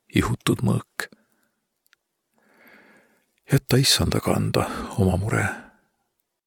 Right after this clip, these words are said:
Las tema hoolitseb su eest. Ei lase ta õigel kõikuda.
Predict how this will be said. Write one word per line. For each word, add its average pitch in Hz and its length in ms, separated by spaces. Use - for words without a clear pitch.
Las - 180
tema 123 260
hoolitseb 98 420
su - 160
eest. - 460
Ei 131 160
lase 113 240
ta 87 300
õigel 92 360
kõikuda. - 520